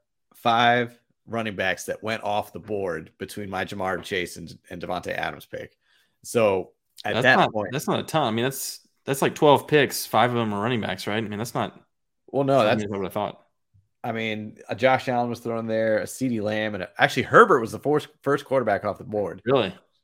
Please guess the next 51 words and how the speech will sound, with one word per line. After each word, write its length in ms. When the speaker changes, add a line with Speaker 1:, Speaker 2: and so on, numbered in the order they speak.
Speaker 1:
I 80
thought 160
was 140
interesting. 440
So 160
anyway, 340
I 100
mean, 160
I 100
was 160
looking 220
at 80
the 80
running 180
backs 240
available. 500
It 100
was 500
people 240
like 180
Zeke, 400
Saquon. 840
Um, 640
who 180
else 160
was 140
there? 340
Shoot, 340
then 120
it 40
was 100
a 60
big 200
drop 220
out, 80
like 160
Leonard 300
Fournette. 460
So 340
I 120
was 160
looking 240
at 160
it, 60
and 80
I 40
was 120
like, 160
"You 80
know 100
what? 340